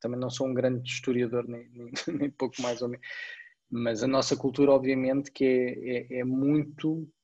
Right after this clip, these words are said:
ah, vincada no que são os princípios judaico-cristãos, foi, foi uma sociedade que acabámos por evolu-, evoluir por aí, portanto,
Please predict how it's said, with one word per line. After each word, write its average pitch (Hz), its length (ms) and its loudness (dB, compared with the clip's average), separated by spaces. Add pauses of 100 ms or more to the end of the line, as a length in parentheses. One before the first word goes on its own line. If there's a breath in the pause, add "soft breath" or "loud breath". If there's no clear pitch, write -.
(260)
ah, 113 480 -4
vincada 135 720 4
no 127 300 -2
que - 60 -10
são 123 200 -2
os 117 120 -6
princípios 120 440 -4
judaico-cristãos, 123 1080 2 (140)
foi, 117 280 -2 (100)
foi 117 220 -8
uma 117 160 -8
sociedade 127 500 2
que 131 100 -2
acabámos 123 400 2
por 123 180 -2
evolu-, 117 440 -4
evoluir 123 360 0
por 120 100 -2
aí, 123 80 0
portanto, 127 320 2